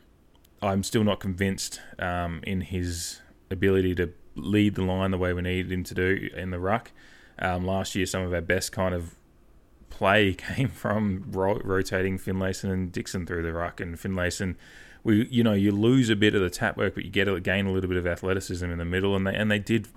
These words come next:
fight and, and battle pretty <laughs> well. Even I remember Pal Pepper running into the ruck there a little bit too, and, but we don't want to be relying on that. So that's where I, I wonder, and, um, you know, Teakle, I think, isn't quite there yet, but I also do think he's, he's a, you know, he's a bit of a raw talent as well.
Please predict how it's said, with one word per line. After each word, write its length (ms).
fight 420
and, 140
and 500
battle 240
pretty 260
<laughs> 20
well. 480
Even 320
I 40
remember 220
Pal 180
Pepper 300
running 240
into 160
the 80
ruck 180
there 160
a 40
little 140
bit 140
too, 280
and, 100
but 120
we 60
don't 180
want 120
to 40
be 120
relying 420
on 60
that. 180
So 80
that's 180
where 360
I, 80
I 40
wonder, 460
and, 200
um, 300
you 100
know, 80
Teakle, 480
I 60
think, 300
isn't 180
quite 260
there 160
yet, 160
but 100
I 40
also 260
do 300
think 240
he's, 220
he's 280
a, 160
you 140
know, 120
he's 140
a 60
bit 180
of 80
a 40
raw 240
talent 380
as 140
well. 360